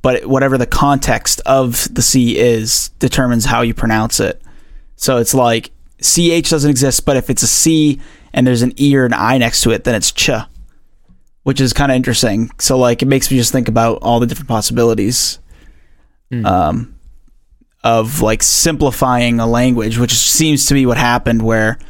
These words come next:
Speaker 1: there, there seemed to be a lot of letters that kind of were simplified into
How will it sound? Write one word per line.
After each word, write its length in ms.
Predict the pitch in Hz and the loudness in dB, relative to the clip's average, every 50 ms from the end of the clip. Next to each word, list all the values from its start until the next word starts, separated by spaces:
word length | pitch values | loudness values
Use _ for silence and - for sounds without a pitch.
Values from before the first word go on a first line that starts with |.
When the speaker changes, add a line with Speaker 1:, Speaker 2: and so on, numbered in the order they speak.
| - - - - - - _ - _ _ _ _ - | -20 -20 -20 -20 -20 -20 _ -20 _ _ _ _ -4
Speaker 1:
there, 260 | - - 135 139 127 | 0 2 2 2 2
there 140 | 131 135 135 | 2 2 2
seemed 240 | - - 156 147 | 2 2 2 2
to 40 | 143 | 4
be 100 | 131 135 131 | 4 4 2
a 60 | 120 | 2
lot 480 | 117 113 113 117 117 117 117 120 - - | 2 2 2 4 4 4 2 0 0 0
of 180 | 107 120 113 | -2 -2 0
letters 440 | 113 113 113 113 117 127 131 120 - | 2 2 2 2 2 2 2 0 0
that 140 | - 151 - | -2 -2 0
kind 180 | - 120 113 110 | 0 0 0 0
of 280 | 104 107 - - - - | -2 -2 -6 -8 -6 -4
were 120 | 120 110 | -4 -2
simplified 680 | - - - 117 117 120 - - 123 113 113 110 110 | 0 0 -2 0 -2 -4 -2 0 0 0 0 0 0
into 460 | 110 117 113 - 120 113 110 107 127 | 0 0 0 0 0 2 2 0 -2